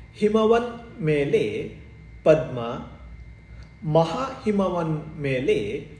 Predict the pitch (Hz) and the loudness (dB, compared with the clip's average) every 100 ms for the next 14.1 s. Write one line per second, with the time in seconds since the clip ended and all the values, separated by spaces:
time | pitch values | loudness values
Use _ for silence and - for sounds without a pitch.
0 | - 143 143 139 214 254 - 147 113 120 | -12 0 2 2 0 0 0 0 0 -6
1 | 117 127 - - - - - - - - | -8 -8 -12 -16 -20 -20 -20 -20 -20 -2
2 | 156 165 220 220 160 180 175 160 147 139 | 0 2 4 2 2 0 2 2 4 4
3 | 127 131 127 127 190 - 120 113 - - | 2 -2 -2 0 0 0 -2 -8 -12 -18
4 | - - - - 196 185 165 151 135 - | -18 -18 -8 -2 0 0 0 -2 -2 -2
5 | 139 120 - - - - - - - - | -2 -2 -6 -12 -16 -20 -20 -20 -20 -20
6 | - 170 190 233 220 165 156 139 135 139 | -8 -2 2 4 4 4 2 2 -2 2
7 | 202 110 120 147 - - - - 180 165 | 0 0 -4 -8 -10 -18 -12 0 2 2
8 | - 135 120 117 - - - - - - | 0 -2 -4 -8 -12 -16 -20 -20 -20 -20
9 | - - - - - 160 - 233 214 196 | -20 -20 -20 -20 -4 -2 -2 0 0 2
10 | 170 147 - - - 143 139 139 190 - | 2 0 0 -6 -6 -2 0 0 0 0
11 | 143 - - 147 139 139 208 277 - 160 | -4 -8 -14 -2 -2 0 -2 -4 -4 -4
12 | 143 123 120 104 113 120 - - - - | 0 0 0 -6 -8 -8 -12 -18 -20 -20
13 | - - - - 175 208 - 160 139 131 | -20 -20 -20 -8 -2 -2 -2 -4 -4 -4
14 | - | -10